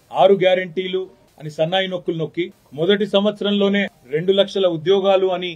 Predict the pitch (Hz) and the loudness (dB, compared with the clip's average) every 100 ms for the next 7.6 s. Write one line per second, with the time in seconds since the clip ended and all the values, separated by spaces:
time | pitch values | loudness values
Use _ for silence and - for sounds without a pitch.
0 | - 131 165 190 202 196 175 170 156 170 | -14 -6 -4 -2 -2 -2 -2 -4 -6 -14
1 | 185 _ 151 180 202 - 214 208 202 196 | -16 _ 0 2 0 -4 -4 0 0 -2
2 | 190 - _ 151 180 180 196 160 170 165 | -6 -12 _ -4 -4 -2 -6 -4 -4 0
3 | 196 220 220 208 196 196 185 180 170 151 | 2 2 0 -4 -4 -6 -6 -10 -10 -8
4 | 156 160 156 135 _ _ _ _ - 135 | -4 0 0 -2 _ _ _ _ -14 -2
5 | 180 175 175 - 180 202 208 202 190 190 | -2 0 -2 2 2 2 0 -2 -2 -4
6 | 180 175 185 214 _ - 170 196 190 - | -4 -4 -4 -10 _ -4 -2 0 -2 -2
7 | 180 170 175 165 160 180 | -4 -4 -4 -4 -4 -8